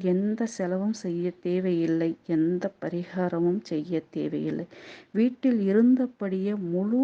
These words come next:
நம்பிக்கையுடன் சிவனின் கால்களை இறுக பற்றி கொண்டு இத்திருப்பதிகத்தை காலை மாலை என இருவேளை சொல்லி வந்தால் நல்ல பலன் கிடைக்கும். இதை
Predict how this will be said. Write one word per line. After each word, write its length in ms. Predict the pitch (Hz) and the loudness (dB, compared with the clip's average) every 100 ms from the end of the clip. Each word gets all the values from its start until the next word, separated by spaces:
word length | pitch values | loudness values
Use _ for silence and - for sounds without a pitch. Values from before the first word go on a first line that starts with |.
| 294 240 | 6 6
நம்பிக்கையுடன் 920 | 185 190 208 226 - 214 180 185 185 | 4 2 0 -4 -4 -2 0 0 0
சிவனின் 600 | 175 - 190 190 190 180 170 | -2 -6 -4 0 2 2 0
கால்களை 520 | 185 190 190 190 185 180 | 0 0 0 -2 -4 -4
இறுக 400 | 208 214 208 220 - | -2 -2 -2 -6 -6
பற்றி 380 | - 196 - 220 214 | -6 -6 -2 -4 -4
கொண்டு 320 | 190 196 185 185 | -4 0 0 2
இத்திருப்பதிகத்தை 1080 | 254 - 233 240 - 214 196 196 180 - 185 - | 0 0 0 0 -2 -6 -2 -2 -2 -2 -6 -4
காலை 380 | 185 185 196 190 | -2 2 2 2
மாலை 380 | 175 170 190 185 | 2 2 2 0
என 160 | 180 175 - - - - | 0 0 -2 -12 -14 -4
இருவேளை 640 | 196 226 226 202 226 233 214 | 2 4 4 4 4 4 2
சொல்லி 440 | - 190 196 214 | 0 -2 0 0
வந்தால் 480 | 190 175 180 180 180 | 0 0 0 0 -2
நல்ல 960 | - 165 170 175 190 196 202 214 233 269 269 | 2 2 2 0 0 0 2 2 4 2 0
பலன் 300 | 170 170 180 - | -2 0 -2 -2
கிடைக்கும். 460 | 160 147 - 160 - - - - - | -4 -4 -4 -8 -8 -18 -18 -18 -6
இதை 200 | 202 226 | 2 4